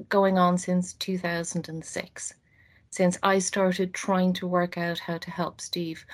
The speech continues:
Ju-, just going back to your point, I think you've, you've made the point very well about independence and communication. I remember Steve was my karate teacher for almost twenty years. Uh, he was, um,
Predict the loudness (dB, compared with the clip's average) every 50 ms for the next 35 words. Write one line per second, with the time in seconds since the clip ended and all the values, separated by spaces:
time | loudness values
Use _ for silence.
0 | -16 -14 -14 -14 -14 -2 6 6 6 6 8 4 2 2 4 6 6 8 8 8
1 | 6 4 4 4 2 0 0 0 0 2 4 4 4 4 2 0 -2 -4 -4 -6
2 | -4 -4 -4 -4 -4 -2 -2 -2 0 0 2 2 2 0 0 -4 -2 2 4 4
3 | 4 2 2 0 0 2 2 4 4 4 4 4 4 4 2 0 -6 -18 -20 -20
4 | -20 -4 0 2 4 4 6 4 4 2 0 0 0 2 2 2 2 2 2 2
5 | 2 2 2 2 2 0 0 -2 -4 -4 0 0 2 2 2 0 -2 0 0 0
6 | 0 -2 -4 -6 -8 -8 -4 -2 0 0 2 4 6 6 6 6 6 6 4 4
7 | 2 0 -2 0 2 4 4 4 4 6 4 4 4 2 0 0 2 2 4 4
8 | 4 2 0 -2 -2 -2 -6 -10 -16 -16 -16 -14 -4 0 2 2 4 6 6 6
9 | 6 4 2 2 4 6 6 6 6 6 4 4 6 6 8 8 6 4 2 2
10 | 2 2 2 2 0 0 0 2 2 2 2 0 -2 -8 -14 -4 -2 0 0 0
11 | 0 0 0 0 0 -2 -2 -6 -12 _ -10 -10 -10 -12 _ -12 -6 -4 -4 -2
12 | -4 -6 -10